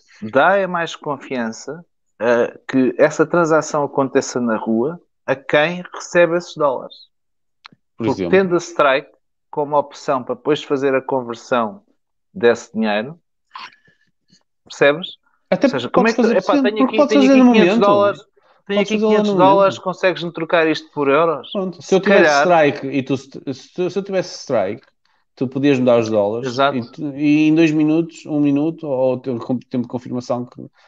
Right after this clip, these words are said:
Speaker 2: que é em segundos, neste caso, tinhas na tua conta,
Speaker 1: Sim, sim.
Speaker 2: tinhas os dólares na mão.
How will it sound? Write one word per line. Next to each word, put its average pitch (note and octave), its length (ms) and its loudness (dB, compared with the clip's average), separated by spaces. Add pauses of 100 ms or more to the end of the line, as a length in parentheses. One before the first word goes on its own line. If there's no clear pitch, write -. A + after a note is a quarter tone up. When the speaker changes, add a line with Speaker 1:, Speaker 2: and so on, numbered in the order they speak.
(120)
Speaker 2:
que C4+ 60 -2
é B3 100 2
em D#3+ 80 4
segundos, C#3+ 420 2
neste A2+ 200 -6
caso, G2+ 260 0 (420)
tinhas F3+ 240 0
na F3+ 100 0
tua F3 200 0
conta, F3+ 240 0
Speaker 1:
Sim, D#3 60 -4
sim. F#3+ 80 -2
Speaker 2:
tinhas D3 120 0
os C#3+ 60 0
dólares C#3+ 200 4
na C#3 80 -2
mão. D3 260 -4